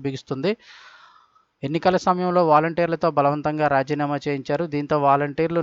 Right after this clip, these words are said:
నానిపై కేసు పెట్టారు. ఆ తర్వాత బేవరేజెస్ గోడౌన్లో లీజుదారుడు కూడా కేసు పెట్టాడు. ఈ రెండు కేసుల నుండి ముందస్తు బెయిల్ తెచ్చుకున్న తాజాగా వెలుగులోకి వచ్చిన బియ్యం స్కామ్ ఇప్పుడు నాని మెడకు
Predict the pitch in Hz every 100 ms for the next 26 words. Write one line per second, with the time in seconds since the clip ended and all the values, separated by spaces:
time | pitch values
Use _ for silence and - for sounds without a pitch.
0 | 147 135 147 151 147 - 135 - 139 -
1 | 120 110 - 127 135 143 156 156 156 117
2 | 131 143 156 151 151 - 131 143 143 147
3 | 147 147 131 139 135 143 151 143 - 143
4 | 147 147 135 - 135 - 117 104 - -
5 | _ 156 151 156 170 190 170 170 175 170
6 | 170 156 160 165 160 165 165 160 151 -
7 | 165 190 202 - 147 160 175 165 175 165
8 | 165 165 165 170 160 170 151 123 143 165
9 | 151 - 160 160 151 151 151 135 139 156
10 | 151 139 147